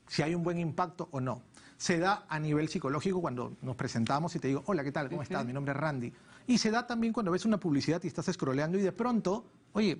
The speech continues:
Speaker 1: te llamó la atención. Los cuatro primeros segundos son los más importantes para un video o para alguna publicidad. Luego ya podemos medir esto a nivel de nuestras redes sociales y saber que efectivamente la publicidad fue
Speaker 2: Ujú.
Speaker 1: efectiva y eficiente.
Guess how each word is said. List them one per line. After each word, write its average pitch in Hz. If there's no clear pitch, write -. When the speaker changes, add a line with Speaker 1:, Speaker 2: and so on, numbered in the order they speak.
Speaker 1:
te 165
llamó 160
la 269
atención. 185
Los 190
cuatro 285
primeros 180
segundos 147
son 185
los 185
más 196
importantes 170
para 139
un 170
video 170
o 135
para 120
alguna 151
publicidad. 135
Luego 254
ya 233
podemos 202
medir 165
esto 175
a -
nivel 143
de 185
nuestras 131
redes 160
sociales 165
y 208
saber 202
que 285
efectivamente 196
la 160
publicidad 139
fue 165
Speaker 2:
Ujú. 165
Speaker 1:
efectiva 143
y -
eficiente. 113